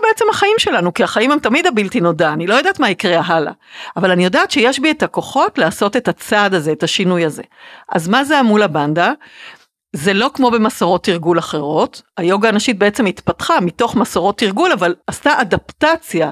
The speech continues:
לבריאות האישה, לגוף האישה המשתנה. בעצם מדובר ב-, בשתי, שתי השרעפות האלה, זו של הנשימה עם זו של רצפת האגן, שנעות יחד, ואז בהוצאת אוויר, השרעפת של קרקעית האגן מתכווצת, נאספת, עולה מעלה,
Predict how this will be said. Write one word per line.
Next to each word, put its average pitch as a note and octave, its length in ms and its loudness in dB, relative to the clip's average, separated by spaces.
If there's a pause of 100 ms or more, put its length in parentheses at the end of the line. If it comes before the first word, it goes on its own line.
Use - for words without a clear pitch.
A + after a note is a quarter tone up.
(100)
לבריאות F#3+ 640 0
האישה, G#3 340 0
לגוף F#3+ 400 0
האישה F3 300 0
המשתנה. D#3 580 -2 (560)
בעצם C4+ 320 0
מדובר C4+ 600 2 (560)
ב-, F3+ 240 4 (280)
בשתי, F#3+ 400 -2
שתי - 460 -4
השרעפות A#3+ 800 0
האלה, E3 180 2
זו F3+ 180 0
של B3 180 2
הנשימה G3+ 400 2
עם F#3+ 140 2
זו G3+ 120 0
של F#3+ 140 0
רצפת E3+ 460 -2
האגן, F3+ 300 2
שנעות B3 640 0
יחד, F#3 480 0 (500)
ואז B3 260 0
בהוצאת A3 680 0
אוויר, D#4 360 2
השרעפת B3+ 480 0
של C4+ 120 0
קרקעית A3+ 500 -2
האגן A3 380 2
מתכווצת, G#3+ 920 -2
נאספת, F#3+ 680 -2
עולה G3 300 2
מעלה, F3 440 0